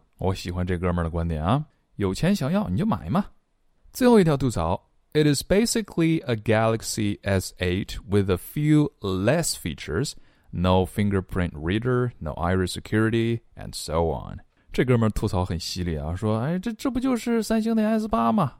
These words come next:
而且功能还少了。看，没有指纹，没有虹膜识别，当然还贵了三千块。”哥们儿开启嘲讽模式啊，最后还加了一句：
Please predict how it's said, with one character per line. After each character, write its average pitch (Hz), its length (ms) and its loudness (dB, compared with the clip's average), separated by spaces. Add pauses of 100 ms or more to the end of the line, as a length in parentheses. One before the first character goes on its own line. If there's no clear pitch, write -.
而 185 160 -2
且 180 100 -2
功 220 180 2
能 214 80 6
还 214 140 2
少 87 380 -2
了。 139 180 0 (320)
看， 170 220 0 (220)
没 104 220 2
有 127 160 4
指 113 280 -4
纹， 135 280 4 (260)
没 113 180 2
有 131 120 4
虹 131 240 -2
膜 160 200 2
识 - 180 -4
别， 156 320 2 (160)
当 95 160 -4
然 101 100 0
还 110 120 0
贵 135 180 0
了 123 80 4
三 160 160 0
千 185 140 2
块。” 190 380 2 (260)
哥 107 120 2
们 98 120 0
儿 - 20 -2
开 107 220 -2
启 98 120 -6
嘲 104 280 0
讽 113 120 -2
模 87 200 -2
式 117 160 -4
啊， 92 60 0
最 110 140 -2
后 107 40 0
还 107 80 0
加 110 200 0
了 107 100 -2
一 101 40 -2
句： 101 260 -4